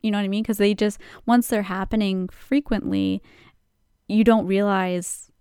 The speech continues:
"Oh, right, this is actually a very important thing to my platform. This is worth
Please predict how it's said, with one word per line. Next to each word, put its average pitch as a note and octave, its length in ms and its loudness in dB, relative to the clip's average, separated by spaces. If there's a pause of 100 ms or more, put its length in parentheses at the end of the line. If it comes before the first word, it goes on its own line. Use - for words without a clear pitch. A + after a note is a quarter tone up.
"Oh, G#3 340 0
right, G3 360 -2
this G3+ 200 0
is B3 160 -4
actually G#3+ 420 -4
a G3 60 -2
very F#3+ 280 -2
important F#3 500 0
thing F3+ 180 -4
to G3+ 100 -12
my F3 120 -6
platform. F#3 520 -6 (240)
This A3+ 200 4
is A3+ 120 0
worth G3 480 -2